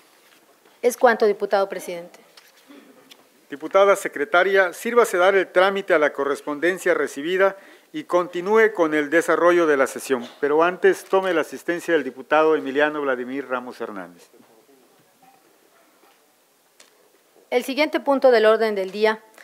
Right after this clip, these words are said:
Speaker 1: es el cómputo de votos de los honorables ayuntamientos de los municipios del Estado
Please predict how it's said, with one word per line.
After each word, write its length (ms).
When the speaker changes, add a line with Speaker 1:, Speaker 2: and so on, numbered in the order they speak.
Speaker 1:
es 180
el 120
cómputo 460
de 120
votos 360
de 80
los 220
honorables 480
ayuntamientos 720
de 80
los 160
municipios 500
del 140
Estado 460